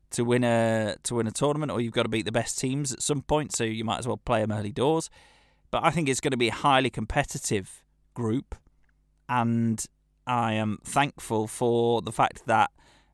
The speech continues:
we're not <laughs> playing in this group this time last year, because I don't think we had the, the squad strength to do so.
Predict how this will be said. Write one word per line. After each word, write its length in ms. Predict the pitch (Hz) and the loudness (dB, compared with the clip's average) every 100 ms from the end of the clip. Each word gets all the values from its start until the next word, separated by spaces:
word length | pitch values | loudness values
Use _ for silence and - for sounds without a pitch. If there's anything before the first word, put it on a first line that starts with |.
| _ | _
we're 160 | 113 123 | -4 2
not 160 | 135 - | 2 2
<laughs> 60 | |
playing 340 | 143 120 - 135 | -2 -2 0 0
in 100 | 139 | 0
this 240 | - - - | -4 -4 -4
group 380 | - 117 - - - - _ - - _ _ _ _ | 0 0 0 -10 -20 -20 _ -20 -20 _ _ _ _
this 240 | - 135 - | 0 2 4
time 240 | 135 120 | 4 6
last 320 | 120 156 131 | 6 4 4
year, 300 | 101 101 104 135 _ _ _ - | -4 -4 -4 -8 _ _ _ -4
because 320 | 120 - 120 | -2 0 2
I 60 | 120 | 2
don't 280 | 131 123 98 | 4 2 2
think 240 | 127 107 | -4 -2
we 520 | 113 113 110 110 98 _ _ - | 0 0 0 -2 -6 _ _ -10
had 300 | 104 120 110 | -2 -2 0
the, 480 | 113 117 117 120 - _ _ _ - | -2 0 -2 -4 -6 _ _ _ -10
the 120 | 135 | -6
squad 300 | - 123 120 | -2 0 -2
strength 420 | - 131 120 - | 0 -2 -2 -8
to 100 | - | -10
do 200 | 117 147 | -2 0
so. 300 | 180 - 101 | 0 0 -2